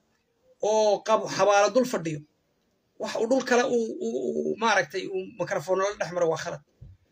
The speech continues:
Marka dowladda Somaliland waxaan leenahay, rag dadka soo Somaliland,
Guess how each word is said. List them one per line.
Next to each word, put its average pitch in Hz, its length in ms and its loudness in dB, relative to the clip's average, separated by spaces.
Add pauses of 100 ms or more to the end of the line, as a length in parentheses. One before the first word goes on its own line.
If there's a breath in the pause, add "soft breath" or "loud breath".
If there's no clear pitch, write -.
(240)
Marka 214 200 0
dowladda 240 320 8
Somaliland 220 580 4
waxaan 214 220 0
leenahay, 175 320 0 (120)
rag 208 180 -4
dadka 240 220 -4
soo 214 180 -4
Somaliland, 190 540 -2